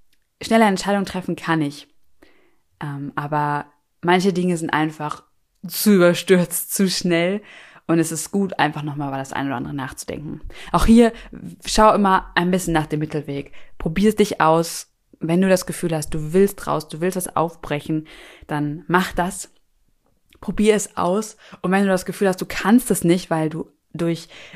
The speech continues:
irgendwelche Abhängigkeiten noch so gebunden bist, dann versuch diese Energie in einem anderen Feld, in einem anderen Kontext in deinem Leben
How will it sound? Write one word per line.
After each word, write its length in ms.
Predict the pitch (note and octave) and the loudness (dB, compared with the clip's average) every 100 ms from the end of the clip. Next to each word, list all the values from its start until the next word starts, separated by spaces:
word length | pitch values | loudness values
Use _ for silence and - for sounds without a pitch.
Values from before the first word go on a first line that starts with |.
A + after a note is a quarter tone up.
| - | -2
irgendwelche 800 | F#3 F3+ F3 E3+ E3 E3 D#3 D#3 - - | 2 4 2 2 0 -2 -4 -6 -8 -2
Abhängigkeiten 720 | G3+ - F3 E3 - D#3 E3 | 0 4 4 2 2 0 2
noch 80 | D#3+ | 0
so 260 | - G#3+ | 4 4
gebunden 460 | G#3 - G3+ F3+ D#3+ | 4 4 4 4 0
bist, 240 | D3+ - | -4 -4
dann 160 | D#3+ E3 - - - | -4 -4 -8 -12 -2
versuch 300 | E3+ G3+ B3 | 0 0 0
diese 240 | F#3+ E3 | 2 4
Energie 420 | D#3 D3+ D3+ G#3 | 4 4 2 0
in 100 | G3 | 2
einem 220 | D#3+ D3+ - | 2 0 0
anderen 420 | D3+ G3 F#3 D#3+ | 4 4 4 2
Feld, 480 | - - E3 E3 - - - _ _ - | -2 2 4 2 0 -20 -20 _ _ -6
in 80 | D#3 | -2
einem 260 | D3+ D3 - | 0 0 0
anderen 540 | E3+ F3+ E3 E3 E3 - - - | 2 4 6 4 2 -4 -20 -4
Kontext 500 | - F#3+ - - - | 2 2 2 -6 -2
in 80 | |
deinem 200 | D3+ D3+ | 0 0
Leben 380 | D#3+ D#3+ D#3 - | 0 -2 -4 -8